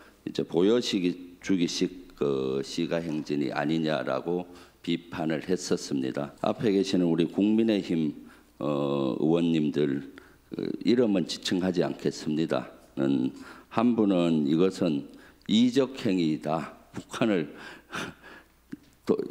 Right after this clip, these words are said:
돕는 행위다라고 비난을 저보고 했었고요. 한 분은 더 가가린 것이 저의, 어, 인격도 그걸 심대히, 어,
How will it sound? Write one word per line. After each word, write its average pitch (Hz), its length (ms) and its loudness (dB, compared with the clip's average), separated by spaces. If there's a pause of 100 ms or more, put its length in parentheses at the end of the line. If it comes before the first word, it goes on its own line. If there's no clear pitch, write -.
(120)
돕는 98 480 2
행위다라고 80 1120 0
비난을 80 600 0 (120)
저보고 69 440 -2
했었고요. 73 720 -4 (400)
한 127 300 2
분은 98 360 2
더 90 420 2 (160)
가가린 90 500 0
것이 76 320 -2
저의, 101 560 2 (380)
어, 69 420 0
인격도 82 1300 0 (340)
그걸 78 320 0
심대히, 139 800 2 (100)
어, 65 580 -4